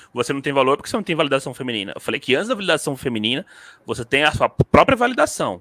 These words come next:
Validação interna do homem se dá quando ele olha no espelho e ele sabe pra onde a vida dele tá arrumando. Ele não precisa de ninguém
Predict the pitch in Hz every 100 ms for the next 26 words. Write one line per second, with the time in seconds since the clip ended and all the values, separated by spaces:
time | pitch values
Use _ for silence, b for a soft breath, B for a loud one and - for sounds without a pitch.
0 | - 113 143 170 151 117 - 160 170 127
1 | 110 120 175 160 95 - b b _ -
2 | 113 131 170 165 127 120 131 185 185 151
3 | - 131 156 214 - _ - 131 - 127
4 | 156 180 180 185 185 160 165 - 190 240
5 | 220 165 110 92 _ _ - 120 135 -
6 | 160 269 294 175 120 90